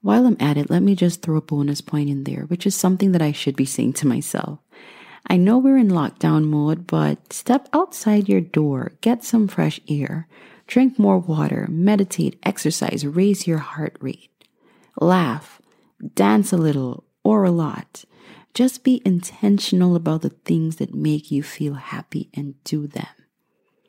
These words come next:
Does that sound good to you? Good. Easier said than done, but I promise we'll feel better if we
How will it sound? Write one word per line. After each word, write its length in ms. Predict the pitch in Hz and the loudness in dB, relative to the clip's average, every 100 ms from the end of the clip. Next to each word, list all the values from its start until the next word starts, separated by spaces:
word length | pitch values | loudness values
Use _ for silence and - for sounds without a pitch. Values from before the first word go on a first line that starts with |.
| _ _ _ _ _ _ _ _ _ _ _ _ _ _ _ - | _ _ _ _ _ _ _ _ _ _ _ _ _ _ _ -4
Does 180 | 160 | -2
that 200 | 170 208 | 0 -2
sound 280 | - 254 254 | 0 2 2
good 160 | 226 - | 0 -2
to 120 | 180 | -4
you? 420 | 156 147 175 226 - _ _ _ _ _ _ _ _ _ _ _ _ _ _ _ _ _ _ _ _ _ _ - | -4 -4 -6 -8 -12 _ _ _ _ _ _ _ _ _ _ _ _ _ _ _ _ _ _ _ _ _ _ 0
Good. 340 | 254 175 - _ _ _ _ _ _ _ _ _ _ _ _ _ | 0 0 -4 _ _ _ _ _ _ _ _ _ _ _ _ _
Easier 320 | 220 254 285 294 | 2 4 4 2
said 260 | 262 240 | 0 0
than 160 | 190 165 | 0 0
done, 560 | 185 170 - - 196 - _ _ _ _ _ _ _ - | 0 0 -4 -8 -10 -12 _ _ _ _ _ _ _ -16
but 540 | 160 175 170 156 151 _ _ _ _ _ _ _ _ _ _ _ _ _ - | 0 2 2 0 -2 _ _ _ _ _ _ _ _ _ _ _ _ _ -6
I 120 | 190 | -4
promise 1040 | - - 196 196 196 175 156 139 135 - | -4 -6 0 2 4 4 4 0 -4 -6
we'll 300 | 151 165 156 | -2 0 0
feel 400 | - - 180 180 | -2 0 2 4
better 380 | 175 151 151 147 | 2 -2 0 -2
if 200 | 147 - | -6 -2
we 400 | 156 147 143 | -2 0 -2